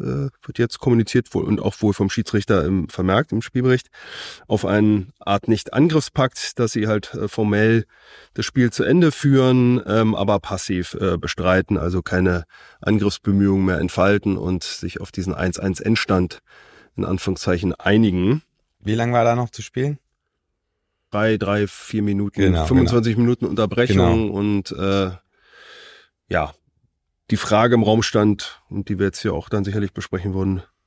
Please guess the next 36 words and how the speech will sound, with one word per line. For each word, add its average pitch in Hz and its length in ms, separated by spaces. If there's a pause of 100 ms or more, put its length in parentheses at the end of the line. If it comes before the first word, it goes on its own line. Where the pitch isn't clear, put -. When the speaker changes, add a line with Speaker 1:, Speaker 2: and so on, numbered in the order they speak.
(360)
Speaker 1:
warum 104 280
kein 101 200
Spielabbruch? 104 680 (200)
Aber 107 460 (120)
ja, 92 300 (680)
Bochum 120 520 (240)
hatte 123 300
sich 113 180
auch 120 180
im, 113 280
im, 107 160
in 101 100
der 104 100
Absprache 117 320
mit 113 120
dem 110 100
Schiedsrichter 131 460
dann 117 180
vorbehalten, 113 540
dort 101 260
eben 101 240
Einspruch - 300
einzulegen. 131 640
Das 110 140
haben 101 160
sie 101 60
dann 98 160
auch 87 100
getan, 107 340
fristgemäß. 147 680 (920)
Äh, 117 200
sodass 117 500 (880)
gestern 147 440
am 120 480 (480)
neunten 117 440
Januar 110 720